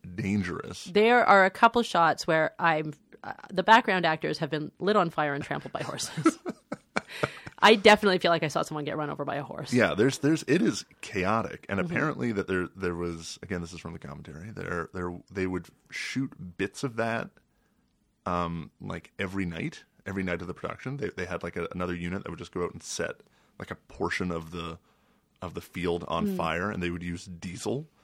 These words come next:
Speaker 1: to pour onto the, onto the, the crops or whatever, which
Speaker 2: Well,
Speaker 1: I
Speaker 2: I mean, it's good for the tar sands.
Speaker 1: <laughs> It's, it's great.
Speaker 2: Good for
Speaker 1: Yeah.
Speaker 2: industry in Canada. That's
Speaker 1: And,
Speaker 2: good.
Speaker 1: and they even joke, they're like,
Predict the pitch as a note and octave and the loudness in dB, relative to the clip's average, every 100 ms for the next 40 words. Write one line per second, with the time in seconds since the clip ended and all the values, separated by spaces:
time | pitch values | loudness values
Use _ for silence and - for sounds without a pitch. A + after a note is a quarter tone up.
0 | _ - G2 - - F2 F2 - E2+ E2+ | _ -12 -12 -8 -2 0 2 0 -4 -4
1 | - E2+ D#2+ E2 - - F#2+ F2+ E2+ D#2+ | -6 -6 -6 -6 -12 -10 -6 -6 -6 -8
2 | C#2+ - F2+ D2+ - _ - D#2+ E2 - | -10 -10 -6 -6 -8 _ -4 -2 -2 -4
3 | F#2 F#2 F#2 - - E4 E4+ E4 C#4+ - | -4 -4 -8 -10 -6 0 2 2 0 0
4 | C4 B3 F#3 E3 E3 - - - - F3 | -2 0 0 0 -4 -6 -6 -4 -6 -6
5 | - - - - - - - - - - | -6 -4 -4 -6 -8 -8 -8 -14 -4 4
6 | D#3 C3+ - A#3 F#3+ C#3 - - D#3+ E3+ | 4 2 -6 -2 2 4 4 0 -4 -2
7 | E3 D#3+ A3 A#3+ B3 - - B2+ C3 D#3+ | -4 -2 0 2 0 -2 2 4 6 6
8 | F3 E3 A#2 A2+ - G2+ F2+ | 4 4 6 6 6 2 2